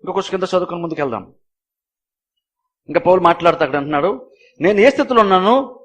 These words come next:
ఆ స్థితిలో ఉండ నేర్-, నేర్చుకున్నాను" అంటున్నాడు. ఆ తర్వాత అంటున్నాడు, "దీన స్థితిలో ఉండ నెరుగుదును,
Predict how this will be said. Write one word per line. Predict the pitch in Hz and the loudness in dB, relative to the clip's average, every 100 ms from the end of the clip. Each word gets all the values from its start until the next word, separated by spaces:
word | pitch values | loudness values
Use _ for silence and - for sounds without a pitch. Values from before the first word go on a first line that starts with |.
| _ _ _ - | _ _ _ 0
ఆ | 175 | 0
స్థితిలో | - 233 269 254 | 2 -4 4 4
ఉండ | 226 247 | 6 4
నేర్-, | 214 220 185 | 6 2 6
నేర్చుకున్నాను" | 240 269 277 254 233 226 | 4 4 0 0 2 2
అంటున్నాడు. | 190 151 147 113 | 2 0 -4 -4
ఆ | 135 156 | 0 2
తర్వాత | 190 190 | 2 0
అంటున్నాడు, | 170 160 170 - - _ | -4 -4 -4 -6 -16 _
"దీన | 113 175 269 262 | 2 4 4 2
స్థితిలో | 262 247 247 240 | 0 2 6 6
ఉండ | 240 247 | 6 6
నెరుగుదును, | 240 233 240 233 240 151 127 | 6 6 2 0 -2 -4 -12